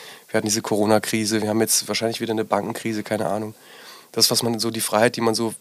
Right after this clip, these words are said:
für sich immer sein ganzes Leben lang für selbstverständlich gehalten hat,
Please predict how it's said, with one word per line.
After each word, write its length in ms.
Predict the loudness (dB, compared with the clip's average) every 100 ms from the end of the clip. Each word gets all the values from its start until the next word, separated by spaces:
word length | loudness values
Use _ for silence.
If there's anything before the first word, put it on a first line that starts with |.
| -12
für 180 | -6 -4
sich 260 | -2 -2
immer 240 | 0 0 2
sein 180 | 0
ganzes 260 | 0 0 0
Leben 160 | -2 0
lang 220 | 0 -2
für 160 | -4
selbstverständlich 720 | 0 0 2 -2 -2 -2 -4 -2
gehalten 400 | 0 0 -2 -2
hat, 220 | -4